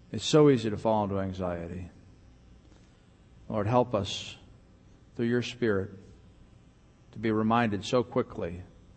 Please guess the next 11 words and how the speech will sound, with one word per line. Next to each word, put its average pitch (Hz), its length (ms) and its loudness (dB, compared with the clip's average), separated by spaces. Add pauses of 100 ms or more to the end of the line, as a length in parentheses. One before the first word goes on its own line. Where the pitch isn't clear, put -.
(640)
as 98 180 -6
we 117 80 0
become 110 300 -2
anxious 110 380 -4
today 113 500 2
and 104 100 -4
in 95 100 -4
the 95 60 -6
days 101 340 -2
to - 80 -10
come, 90 460 -6